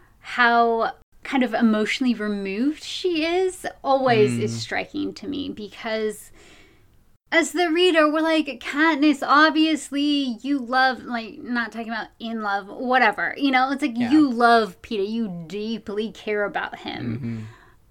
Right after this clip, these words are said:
Speaker 1: He means a lot to you, and you've shared so much,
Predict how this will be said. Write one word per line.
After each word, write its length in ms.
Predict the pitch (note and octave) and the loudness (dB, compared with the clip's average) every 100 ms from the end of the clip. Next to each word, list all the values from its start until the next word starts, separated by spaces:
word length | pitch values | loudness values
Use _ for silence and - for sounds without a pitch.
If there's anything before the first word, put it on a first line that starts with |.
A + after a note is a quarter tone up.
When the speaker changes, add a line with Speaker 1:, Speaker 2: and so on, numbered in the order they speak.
| _ _ - | _ _ -20
Speaker 1:
He 340 | - - A#3+ | -20 -6 -2
means 400 | A3+ A3 A3+ A3 | -2 -2 -2 -4
a 60 | A3 | -4
lot 320 | G3+ G#3 - | 0 0 -2
to 100 | - G3+ | -10 -12
you, 480 | G3+ F3+ G2 G3 - _ | -10 -10 -8 -10 -12 _
and 360 | G3+ F#3+ F#3+ F#3+ | -10 -6 -6 -6
you've 460 | F#3+ F4+ F3 F3+ - | -6 -8 -10 -16 -14
shared 460 | - D#4 D4 C#4 | -6 2 4 2
so 280 | C#4 - A#3+ | 0 -2 0
much, 520 | A3+ A3 A3 - - | 2 0 0 -8 -14